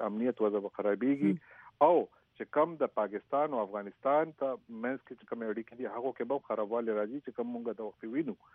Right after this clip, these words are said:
Speaker 2: خواجه آصف د جیو ټلویزیون سره په خبرو کې ویلي دي چې زه شک لرم چې افغانست-، امریکا په پا-،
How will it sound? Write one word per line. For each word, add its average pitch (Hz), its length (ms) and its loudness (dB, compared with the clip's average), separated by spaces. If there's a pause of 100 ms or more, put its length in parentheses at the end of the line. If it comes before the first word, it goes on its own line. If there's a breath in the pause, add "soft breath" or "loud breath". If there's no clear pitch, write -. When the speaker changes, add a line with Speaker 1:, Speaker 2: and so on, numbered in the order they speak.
(380 soft breath)
Speaker 2:
خواجه 190 380 -4
آصف - 280 -4 (220)
د 185 160 -2 (140)
جیو 196 180 2 (140)
ټلویزیون 196 480 0
سره 190 140 -2
په - 140 -4
خبرو 190 340 -2
کې 185 200 -6
ویلي 202 240 2
دي 190 80 0 (560 loud breath)
چې 208 100 0 (140)
زه 190 140 0
شک 254 220 -4
لرم 202 280 2
چې 185 600 -4
افغانست-، 185 520 -6 (120)
امریکا 190 380 -2 (200)
په 185 120 -8
پا-، 185 140 -4